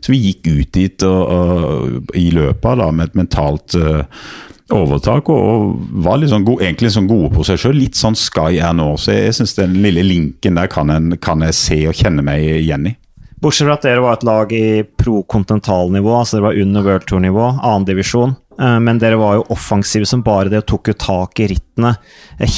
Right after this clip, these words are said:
Speaker 2: helt uten komplekser. Dere var jo en gruppe ryttere, så var det på en måte gruppa ryttere, samholdet, offensiviteten,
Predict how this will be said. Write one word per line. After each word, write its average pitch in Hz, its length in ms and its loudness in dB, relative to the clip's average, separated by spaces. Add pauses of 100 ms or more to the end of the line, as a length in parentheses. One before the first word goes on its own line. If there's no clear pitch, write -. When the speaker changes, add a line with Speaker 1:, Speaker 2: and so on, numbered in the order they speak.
(120)
Speaker 2:
helt 113 340 0
uten 101 300 -2
komplekser. - 800 -4 (400)
Dere 117 220 2
var 104 160 2
jo 127 100 2
en 127 80 -4
gruppe - 640 -2
ryttere, 123 460 -2 (260)
så 131 200 0
var 104 200 2
det 113 100 -2
på 135 80 0
en 120 60 0
måte 110 200 -2
gruppa 107 640 -2
ryttere, 107 480 0
samholdet, 95 840 0
offensiviteten, 104 960 -2